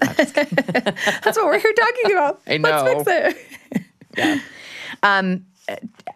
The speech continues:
Speaker 1: I'm curious, too, about the, the specific messaging that you have seen as a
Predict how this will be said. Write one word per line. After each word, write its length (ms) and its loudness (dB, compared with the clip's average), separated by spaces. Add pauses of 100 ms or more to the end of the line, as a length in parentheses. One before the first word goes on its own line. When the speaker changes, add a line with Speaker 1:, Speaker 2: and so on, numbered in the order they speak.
Speaker 1:
I'm 220 4
curious, 480 0
too, 360 0
about 640 2 (240)
the, 500 0 (140)
the 120 2
specific 560 -2
messaging 960 0
that 400 2
you 280 -2 (600)
have 180 0
seen 440 0 (380)
as 200 2
a 200 0